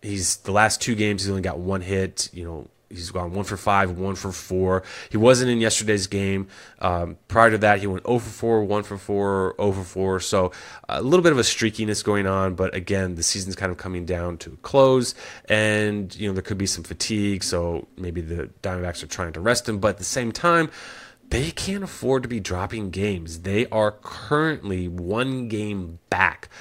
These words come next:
of the third and final wild card spot. But the interesting thing for the N L is you currently have the Philly Phillies as the top wild card team, the San Francisco Giants as the second wild card team. Then there is a three-way tie for that third wild card spot, and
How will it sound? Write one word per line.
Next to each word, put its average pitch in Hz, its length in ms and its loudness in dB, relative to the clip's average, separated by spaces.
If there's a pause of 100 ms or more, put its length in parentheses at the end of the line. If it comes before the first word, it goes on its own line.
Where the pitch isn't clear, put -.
(360)
of 101 420 4
the 95 360 -2
third 104 800 2
and 87 200 -8
final 98 540 0
wild 92 400 0
card 87 240 -2
spot. 92 420 0
But 101 260 -2 (120)
the 101 180 -4
interesting 143 500 -2
thing 110 300 0
for 104 380 0
the 98 180 -2
N 95 160 -4
L 92 440 -4
is 104 240 0
you 92 80 -10
currently 139 240 -2
have 113 140 2
the 98 40 -12
Philly 110 320 2
Phillies 92 460 -4 (420)
as 98 300 2
the 92 140 -4
top 92 300 2
wild 90 220 0
card 85 180 -2
team, 85 340 -8
the 80 60 -10
San 104 180 -2
Francisco 90 340 -2
Giants 87 320 -4
as 90 400 -4
the - 60 -2
second 117 280 2
wild 87 200 -4
card 82 140 -8
team. 90 160 -6 (400)
Then 123 260 2
there 285 120 0
is 226 220 2
a 151 100 2
three-way 196 560 -2
tie 104 520 4
for 104 340 0
that 92 280 4
third 98 220 4
wild 98 220 0
card 90 200 0
spot, - 300 -4
and 92 80 -8